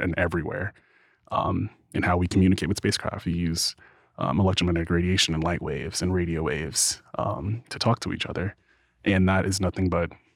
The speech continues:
an iteration as well. A circle in movement technically is a wave.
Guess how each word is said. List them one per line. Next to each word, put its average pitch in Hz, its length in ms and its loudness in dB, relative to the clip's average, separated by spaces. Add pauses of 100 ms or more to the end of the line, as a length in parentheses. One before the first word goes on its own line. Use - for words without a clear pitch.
(180)
an 95 120 4
iteration 87 480 0
as 87 140 -4
well. 95 280 -2 (300)
A 104 120 0
circle 92 440 2
in 92 120 0
movement 95 400 -2 (220)
technically - 460 -4
is 95 100 -2
a 82 80 -4
wave. 82 420 -6